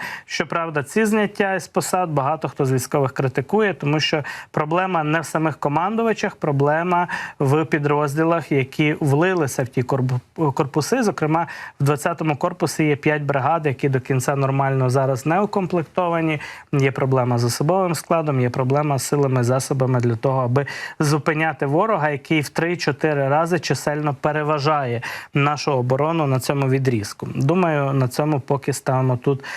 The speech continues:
крапку. Ми ще наприкінці повернемося до, е, цього, е, відрізку фронту. Про, е, Лиманський напрямок скажемо кілька слів, бо він йде на другому місці фактично по проблематиці.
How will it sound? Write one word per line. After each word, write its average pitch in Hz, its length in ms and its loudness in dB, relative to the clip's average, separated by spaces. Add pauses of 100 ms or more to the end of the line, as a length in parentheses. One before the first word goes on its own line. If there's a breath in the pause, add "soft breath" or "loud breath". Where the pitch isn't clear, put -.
(180 loud breath)
крапку. 160 460 -2
Ми 135 160 2
ще 131 260 0
наприкінці 131 920 0 (160)
повернемося 120 800 0
до, 123 200 2
е, 131 460 0
цього, 131 440 0 (380 loud breath)
е, 123 460 0
відрізку 131 480 0
фронту. 107 380 -4 (400 loud breath)
Про, 220 360 2
е, 196 240 2
Лиманський 196 640 0
напрямок 226 520 0
скажемо 156 380 -2
кілька 156 280 0
слів, 240 280 2
бо 196 140 4
він 156 140 2
йде 151 200 2
на 151 140 0
другому 147 400 2
місці 220 480 2
фактично 208 640 -2
по 185 160 0
проблематиці. 175 1080 0